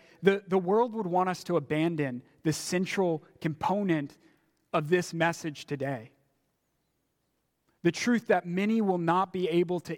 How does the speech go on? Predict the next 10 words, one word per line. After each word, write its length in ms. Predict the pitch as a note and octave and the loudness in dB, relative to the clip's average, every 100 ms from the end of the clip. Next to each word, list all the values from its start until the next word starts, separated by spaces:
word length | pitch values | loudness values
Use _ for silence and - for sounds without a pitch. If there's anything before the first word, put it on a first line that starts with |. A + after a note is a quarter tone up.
| - | -6
enter 480 | F#3 E3 F3+ E3 D3+ _ _ | -8 -4 -2 -2 -4 _ _
the 100 | D3+ | -8
kingdom. 420 | - D#3+ D3+ B2 | -4 -4 -2 -2
This 220 | D3+ F3 | -2 0
is 160 | A#3+ E3+ - | -2 -2 -6
offensive 760 | E3+ - F3+ - E3 C3+ A#2 _ - _ | -6 -4 -4 -4 -6 -6 -8 _ -20 _
to 100 | - | 2
our 140 | E3 D#3 | 2 2
modern 480 | D3+ D#3 E3+ E3 | 0 -2 -2 -6
sensibilities. 1040 | D3+ E3 D#3+ D3 C3+ C#3+ F3 G#3 G3+ - | -6 -6 -6 -6 -2 0 0 -2 -4 -12